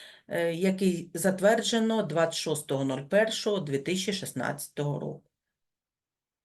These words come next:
Е, цим, е,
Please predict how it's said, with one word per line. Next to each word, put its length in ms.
Е, 420
цим, 400
е, 600